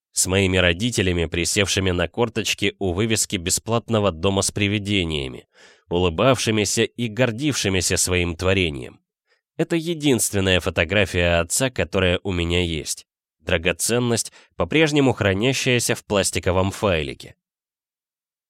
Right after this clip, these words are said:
Положив папку на кровать, я открыл её. Обложка не лгала. Внутри действительно оказались чертежи и планы,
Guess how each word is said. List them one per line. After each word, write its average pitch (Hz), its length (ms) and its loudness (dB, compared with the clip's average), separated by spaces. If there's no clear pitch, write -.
Положив 90 460 0
папку 101 320 2
на 92 120 0
кровать, 95 460 0
я 120 160 2
открыл 131 520 0
её. 82 420 -4
Обложка 143 520 0
не 139 120 4
лгала. 127 580 2
Внутри 113 480 0
действительно 110 720 2
оказались 107 560 2
чертежи 101 640 0
и 92 60 2
планы, 123 440 2